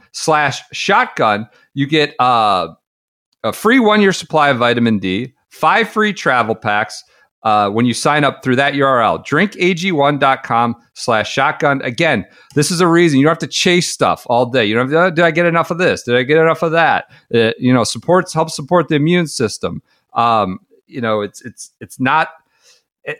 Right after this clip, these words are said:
there's, like, years of research that went into this. It's, it's not just your basic, you know, bullshit greens powder. I don't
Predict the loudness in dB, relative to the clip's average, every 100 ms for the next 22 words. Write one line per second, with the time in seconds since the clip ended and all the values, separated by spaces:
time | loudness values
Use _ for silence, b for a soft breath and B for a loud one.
0 | -4 -2 0 -2 -2 -2 2 4 4 2
1 | 2 2 0 -4 -6 -12 -2 0 2 2
2 | 0 0 0 0 -2 -10 -14 -12 -12 -12
3 | -14 -20 _ _ -2 -2 -2 -4 -4 -6
4 | -4 -2 -2 0 -2 -4 _ _ _ _
5 | -4 -2 -4 -2 0 0 -2 -2 0 2
6 | 2 0 -2 0 2 2 0 -2 -2